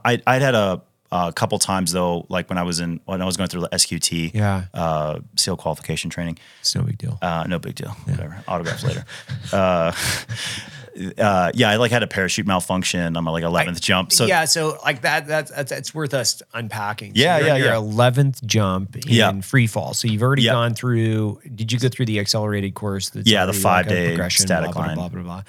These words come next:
Speaker 1: Yeah.
Speaker 2: So were you in, where were you at, Yuma, or were
Speaker 1: No,
Speaker 2: you
Speaker 1: I was in
Speaker 2: somewhere
Speaker 1: San
Speaker 2: else?
Speaker 1: Diego.
Speaker 2: Okay, you're in San
Speaker 1: I was in
Speaker 2: Diego
Speaker 1: San
Speaker 2: free fall
Speaker 1: Diego
Speaker 2: course.
Speaker 1: doing free fall. Um, and so I was the first jumper out of the first plane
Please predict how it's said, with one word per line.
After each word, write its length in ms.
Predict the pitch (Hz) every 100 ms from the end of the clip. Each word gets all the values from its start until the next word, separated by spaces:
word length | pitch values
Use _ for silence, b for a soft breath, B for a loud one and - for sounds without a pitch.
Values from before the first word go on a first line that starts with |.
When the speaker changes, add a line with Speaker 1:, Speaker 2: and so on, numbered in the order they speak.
| B B -
Speaker 1:
Yeah. 140 | -
Speaker 2:
So 160 | - 131
were 40 |
you 200 | 131 147
in, 240 | 135 117 101
where 140 | 120 123
were 80 |
you 60 | 120
at, 120 | 90
Yuma, 520 | 107 104 135 202 247 -
or 160 | 117
were 120 | 110 117
Speaker 1:
No, 140 | 143
Speaker 2:
you 60 | 123
Speaker 1:
I 40 |
was 160 | 120 123
in 80 | 135
Speaker 2:
somewhere 60 |
Speaker 1:
San 80 | 131
Speaker 2:
else? 80 | 110
Speaker 1:
Diego. 260 | 107 90
Speaker 2:
Okay, 140 | 95 110
you're 160 | 110
in 60 | 110
San 220 | 113 120
Speaker 1:
I 60 | 110
was 20 |
in 40 |
Speaker 2:
Diego 100 | 110
Speaker 1:
San 220 | 101 117 123
Speaker 2:
free 100 | 107
fall 100 | 95
Speaker 1:
Diego 140 | 92
Speaker 2:
course. 260 | 90 90 -
Speaker 1:
doing 180 | - 101
free 200 | - 107
fall. 340 | - 87 90 b b _
Um, 520 | 98 98 92 92 90 85 -
and 80 | 104
so 340 | 113 107 101 B B
I 80 | -
was 160 | 107 101
the 60 | 95
first 400 | - 139 151 -
jumper 560 | 123 113 107 104 104 b b _
out 100 | 98
of 60 | 98
the 80 | 90
first 440 | - 117 123 -
plane 500 | - 104 98 98 92